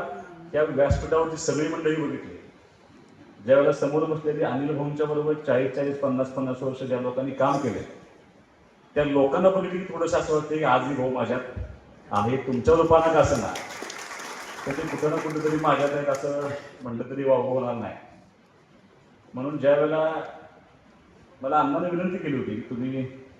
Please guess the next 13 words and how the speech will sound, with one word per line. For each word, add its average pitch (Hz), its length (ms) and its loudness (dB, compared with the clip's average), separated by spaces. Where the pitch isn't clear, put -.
ते 135 40 -8
उद्घाटन 127 420 2
करा, 113 200 0
तर 135 60 -12
मी 143 100 -4
नाही 143 160 4
म्हणून 143 180 2
सांगितलं. 101 580 -6
भाऊंच्या 147 380 6
बरोबर 151 340 10
ज्यांनी 151 200 2
काम 147 320 6
केले 110 220 2